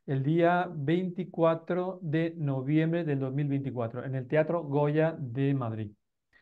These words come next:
Creo que tengo aquí unas imágenes, voy a ver si puedo compartirlas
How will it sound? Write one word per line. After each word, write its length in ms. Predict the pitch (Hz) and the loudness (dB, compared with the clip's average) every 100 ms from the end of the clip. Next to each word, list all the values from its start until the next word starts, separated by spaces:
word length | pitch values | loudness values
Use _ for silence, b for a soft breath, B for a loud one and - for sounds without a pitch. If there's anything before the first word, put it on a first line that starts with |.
| b b b b _ - | b b b b _ 0
Creo 180 | 160 180 | 2 4
que 80 | |
tengo 200 | 175 170 | 2 2
aquí 220 | 160 160 165 | 2 4 4
unas 340 | 156 147 - | 4 2 -2
imágenes, 680 | 127 151 156 143 139 147 - | -2 0 0 0 0 -2 -4
voy 200 | 139 143 | 0 0
a 40 | |
ver 80 | 147 | 0
si 120 | - | -4
puedo 300 | 117 143 139 | -4 -2 0
compartirlas 840 | 131 117 120 - 131 160 208 208 | -2 -4 -4 -4 -2 0 -2 -6